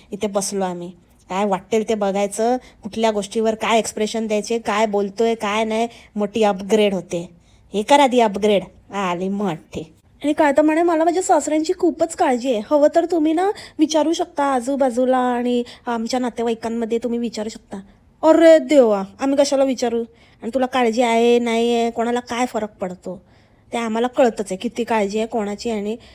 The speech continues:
कशासाठी आणि, अं, काय ते समजलं. आणि आम्हाला कोणाला विचारायची गरज नाही. आता म्हणते विचारा, विचारा आणि नंतर कोणी साधं हिच्या गावचं आहे म्हटलं तरी हिचा तिळपापड होतो. हिची एवढी ख्याती गावात की हिचं नाव घेतलं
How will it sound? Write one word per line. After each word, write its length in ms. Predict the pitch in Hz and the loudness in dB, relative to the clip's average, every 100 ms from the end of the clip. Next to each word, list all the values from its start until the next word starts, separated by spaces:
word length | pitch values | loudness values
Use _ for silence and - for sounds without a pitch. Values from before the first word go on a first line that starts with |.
| _ | _
कशासाठी 500 | 233 208 214 214 208 | -6 -4 -6 -6 -4
आणि, 280 | 226 196 208 226 - _ - | -4 -4 -6 -8 -14 _ -8
अं, 320 | 214 196 190 | -4 -2 -4
काय 280 | 190 214 190 | -6 -6 -8
ते 180 | 175 175 | -8 -10
समजलं. 340 | 220 220 214 | -6 -4 -4
आणि 200 | 254 208 | -4 -4
आम्हाला 200 | 220 226 | -2 -2
कोणाला 260 | 233 226 233 | -2 0 0
विचारायची 460 | 226 214 214 208 247 | -2 -4 -6 -4 0
गरज 280 | 226 196 185 | 2 0 -4
नाही. 100 | 185 | -8
आता 220 | 233 - 254 | -6 2 2
म्हणते 300 | 220 196 254 | 2 2 2
विचारा, 380 | 247 247 233 | 4 2 2
विचारा 420 | 240 233 233 226 302 - - - | 0 0 -2 -4 -6 -10 -20 -4
आणि 160 | 233 | 0
नंतर 420 | 254 254 247 285 311 - - | 4 4 4 4 2 -2 0
कोणी 200 | 277 294 | 2 4
साधं 360 | 330 262 254 | 2 2 6
हिच्या 240 | 302 285 302 | 4 6 4
गावचं 440 | 277 277 262 330 | 6 4 4 4
आहे 60 | 311 | 4
म्हटलं 320 | 294 262 269 294 | 4 2 4 4
तरी 140 | 302 | 4
हिचा 180 | 302 302 | 2 0
तिळपापड 640 | 302 311 - 285 - 262 | 2 0 2 0 2 2
होतो. 240 | 220 - | 2 -2
हिची 340 | 208 233 285 302 | -4 -4 0 4
एवढी 220 | 285 285 302 | 4 2 0
ख्याती 360 | 294 294 - 233 | 0 0 -2 -2
गावात 440 | 220 202 196 - - _ - - - | 0 0 -2 -4 -20 _ -20 -18 -4
की 80 | |
हिचं 340 | 269 247 302 294 | 0 2 2 2
नाव 180 | 285 294 | 2 4
घेतलं 340 | 269 262 | 2 4